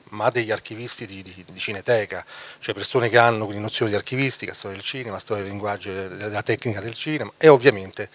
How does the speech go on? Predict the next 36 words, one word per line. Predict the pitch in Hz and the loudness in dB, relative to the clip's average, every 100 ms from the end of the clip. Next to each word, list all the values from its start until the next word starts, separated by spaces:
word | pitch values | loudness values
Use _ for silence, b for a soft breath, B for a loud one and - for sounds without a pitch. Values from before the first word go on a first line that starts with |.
| B B - | B B -4
ovviamente | 113 107 104 107 | -2 -2 0 -2
del | 98 | -2
restauro. | 92 - 50 98 - | -4 -6 -8 -12 -8
In | 147 | 4
questo | 185 175 202 | 6 8 10
caso | 190 214 - 180 B B B B - | 10 8 8 2 B B B B -8
E | - 135 123 120 117 | 4 6 8 6 4
la | 113 117 | 6 4
difficoltà, | 120 - 135 139 156 135 | 4 6 6 8 10 8
come | 123 127 | 6 -6
diceva | 127 143 131 | 0 2 4
lui, | 165 156 | 6 8
era | 117 | 6
questo | - 143 - | 4 2 2
formato | - 117 147 139 117 | 2 6 10 10 8
molto | 131 139 123 | 6 6 4
particolare | 110 - 113 113 | 0 0 2 2
Super | 104 104 104 | 2 -2 0
sedici. | - 101 98 - 170 b b - | 0 -2 -2 -2 -2 b b 0
Siamo | - 143 131 | 8 8 8
ripartiti | 120 120 - 120 110 | 8 6 4 0 0
ovviamente | 104 113 113 120 | 0 0 0 0
dai, | 104 101 95 | 0 -2 -2
dal, | 98 92 90 87 87 95 92 | -6 -6 -8 -8 -12 -14 -10
dal | 98 | -6
negativo | 101 101 - 101 | -4 -2 -2 -2
originale | 104 104 143 165 175 B B B | -4 2 6 8 6 B B B
e | 127 | 6
la | 135 139 | 10 10
difficoltà | 151 - 175 185 214 208 | 8 6 8 10 12 12
è | |
stata | - - 180 156 | 10 8 10 8
che, | - 165 | 8 4
mm, | 135 135 127 | 4 0 0
noi | 127 143 | 4 4
spesso | - - - - 117 | 4 2 4 2 0